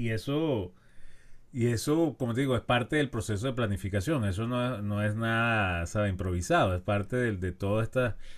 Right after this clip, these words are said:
compañías que, que saben cómo organizar ese contenido y cómo... cómo, eh, sacarle el jugo, digamos, al máximo a lo que generan una sola vez. Entonces, este, yo creo que eso es importante que,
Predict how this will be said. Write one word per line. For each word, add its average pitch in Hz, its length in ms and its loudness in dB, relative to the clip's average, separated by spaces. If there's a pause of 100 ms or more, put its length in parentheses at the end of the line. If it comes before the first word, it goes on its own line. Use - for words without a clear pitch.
(160)
compañías 104 680 -2
que, 101 220 -4
que 98 160 -6
saben 113 400 0
cómo 117 200 -2
organizar 101 520 -2
ese 110 160 -2
contenido 101 580 -2
y 107 60 -4
cómo... 98 340 -4
cómo, 101 380 -4 (480)
eh, 92 260 -10
sacarle 107 800 0
el 98 100 -4
jugo, 107 440 2
digamos, 95 440 2
al 92 120 2
máximo 107 640 -2
a 98 160 -4
lo 92 160 -2
que 90 220 -4 (180)
generan 95 560 0
una 98 240 -2
sola 87 240 -4
vez. 120 260 0 (420)
Entonces, 107 520 0
este, 110 600 2 (140)
yo 101 320 -4
creo 120 220 4
que 131 440 2
eso 113 160 -2
es 147 60 0
importante 120 580 -2
que, 113 480 0